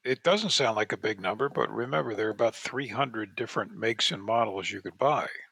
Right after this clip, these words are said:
right now, so getting, getting forty-eight thousand of them is pretty good.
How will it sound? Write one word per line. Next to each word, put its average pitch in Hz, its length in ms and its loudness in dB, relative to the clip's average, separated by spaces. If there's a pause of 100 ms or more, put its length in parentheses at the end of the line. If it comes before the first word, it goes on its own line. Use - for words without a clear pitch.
(100)
right 87 240 -6
now, 98 440 -4
so 101 420 2 (840)
getting, 139 380 0 (120)
getting 143 280 4
forty-eight 127 800 2
thousand 139 540 0
of 107 200 -4
them 120 160 -8
is - 140 -4
pretty - 300 0
good. - 360 0